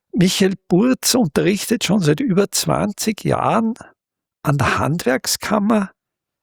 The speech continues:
Er unterrichtet dort angehende Zimmerermeister eben genau in diesen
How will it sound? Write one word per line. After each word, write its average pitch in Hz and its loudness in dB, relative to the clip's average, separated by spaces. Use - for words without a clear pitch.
Er 165 2
unterrichtet 190 0
dort 196 0
angehende 196 0
Zimmerermeister 214 0
eben 202 -2
genau 185 0
in 175 -4
diesen 196 -2